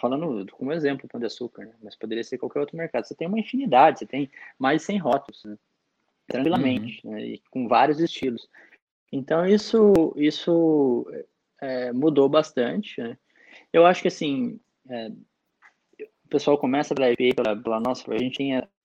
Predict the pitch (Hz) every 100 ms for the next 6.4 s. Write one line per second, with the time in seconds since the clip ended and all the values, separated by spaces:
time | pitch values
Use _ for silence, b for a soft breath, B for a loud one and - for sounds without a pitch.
0 | - 113 110 110 110 113 _ b b b
1 | b _ - - - - _ _ _ _
2 | - 117 113 147 147 117 113 113 117 113
3 | 127 139 113 104 107 104 101 117 107 110
4 | - 147 139 107 104 113 110 - 113 120
5 | 127 127 117 120 - 113 107 107 110 -
6 | 160 120 104